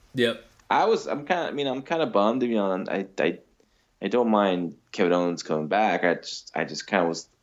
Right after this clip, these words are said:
Speaker 2: hoping for a singles match with Kofi and Daniel Bryan, 'cause I, I just think it'd be a good match, and Daniel could definitely create that drama for, and, and, and really build up to a great title match like he always does. So,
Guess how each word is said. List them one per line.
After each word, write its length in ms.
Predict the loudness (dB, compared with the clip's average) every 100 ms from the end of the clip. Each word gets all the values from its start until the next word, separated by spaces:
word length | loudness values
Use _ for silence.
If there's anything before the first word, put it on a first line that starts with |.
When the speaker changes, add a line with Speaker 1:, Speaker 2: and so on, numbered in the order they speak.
| -8
Speaker 2:
hoping 300 | -2 0 0
for 220 | 0 0
a 60 | 0
singles 360 | 2 2 2 2
match 300 | 0 0 -2
with 100 | 0
Kofi 300 | 0 0 -2
and 100 | 2
Daniel 280 | 2 2
Bryan, 300 | 2 2 2
'cause 200 | 2 0 -2 _ _ -20 -20 -2
I, 60 | 0
I 40 |
just 300 | 2 0 2
think 380 | 0 0 -2 -14 _ _ _ _ _ _ _ _
it'd 180 | 0 2
be 100 | 2
a 20 |
good 220 | 2 2 2
match, 440 | 4 4 2 0
and 140 | -2
Daniel 380 | 2 2 2 -2
could 260 | -4 -8 0
definitely 400 | 0 2 0 0
create 360 | -2 -2 0
that 180 | 2 0
drama 640 | 2 2 4 2 0 -2 -6 _ _ _ _ _ _ _ _
for, 440 | -10 0 2 2 2
and, 260 | 2 4 2
and, 240 | 0 -2 0
and 200 | 0 0 0
really 200 | 2 2
build 260 | 2 2
up 140 | 2 2
to 140 | 0
a 40 | 2
great 360 | 2 2 0
title 260 | 0 2 0
match 180 | -4 -8
like 140 | -8
he 160 | -2 0
always 280 | 0 0
does. 340 | 0 2 2 0
So, 280 | 0 -2